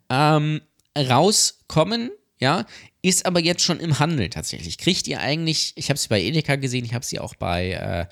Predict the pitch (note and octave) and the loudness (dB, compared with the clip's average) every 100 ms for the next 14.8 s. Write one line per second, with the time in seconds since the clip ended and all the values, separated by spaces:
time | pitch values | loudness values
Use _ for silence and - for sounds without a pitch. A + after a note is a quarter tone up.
0 | - - - G#2+ G#2 C3 F3 F#3 D3+ D#3 | -12 -20 -4 0 2 4 2 0 0 0
1 | D3+ C#3 - - - - - A#2+ F3+ C#4 | -2 -2 -4 -8 -10 -10 -2 2 4 2
2 | - - _ - - _ - B2 B2+ C#3 | -6 -16 _ -20 -20 _ -2 0 2 0
3 | - - F#3+ - G#3 - - - C3+ F3 | -2 -2 -2 -2 -2 -2 -4 -4 -4 -2
4 | A#3 - - - C4+ - - G2+ - C#2 | -6 -10 -4 0 2 2 0 -2 -2 -8
5 | B1+ _ _ - G2 - F2+ D#3 E3 C#3 | -12 _ _ -6 -4 -2 -2 -2 0 0
6 | C3 C3+ B2+ - - - - C3+ F3 D3+ | 0 0 0 -4 -12 -18 0 2 4 2
7 | - - F3 C#3 C#3 D#3+ C3+ C#3+ G#2+ B2 | -2 -2 0 2 2 2 2 2 0 -4
8 | - - - - F3 C#3+ - C3+ - A3+ | -10 -16 -4 2 4 4 2 0 2 4
9 | G3+ C3 - - - - E2+ E2+ - - | 2 0 0 0 -2 -6 -10 -10 -10 -12
10 | - - - D#3 - - - - C#3 - | -14 -16 -8 -8 -8 -18 -6 0 2 2
11 | E3 D#3 C#3+ - - C3 B2+ - C3+ C3 | 2 2 2 0 0 2 2 2 0 -2
12 | D3+ B2+ C#3+ F3+ E3 - C#3+ D3+ C#3 B2 | 0 2 2 2 0 0 0 0 -2 0
13 | A#2+ C#3 C#3+ B2+ C3+ B2 B2 C3+ A#2+ B2+ | 4 4 2 0 2 0 -2 -4 -4 -2
14 | B2+ A#2 E3+ - - D3 C#3+ | -2 -2 -4 -4 -6 -4 -4